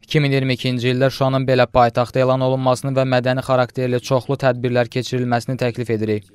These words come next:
Bu tədbirlər Şuşanın bütün türk və İslam dünyası üçün böyük mədəni əhəmiyyətini vurğulayar. Dünən biz bu məsələni Xarici İşlər Naziri cənab Bayramovla da müzakirə etdik. Siz icazə versəniz, biz bu işə başlayarıq. İki min iyirmi ikinci ildə Şuşada iyirmiyə yaxın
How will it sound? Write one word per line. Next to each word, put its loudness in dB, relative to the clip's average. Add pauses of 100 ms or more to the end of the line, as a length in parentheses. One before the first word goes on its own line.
Bu 2
tədbirlər 2
Şuşanın -2
bütün -2
türk -2
və 2
İslam -4
dünyası 0
üçün -4
böyük 0
mədəni 0
əhəmiyyətini -2
vurğulayar. 0 (240)
Dünən 0
biz -2
bu -4
məsələni 0
Xarici 2
İşlər 0
Naziri 0
cənab 0
Bayramovla 2
da -2
müzakirə -2
etdik. -8 (180)
Siz -4
icazə 0
versəniz, -2
biz -2
bu 2
işə 0
başlayarıq. 0 (400)
İki -6
min -2
iyirmi -4
ikinci -2
ildə 2
Şuşada -2
iyirmiyə 0
yaxın -2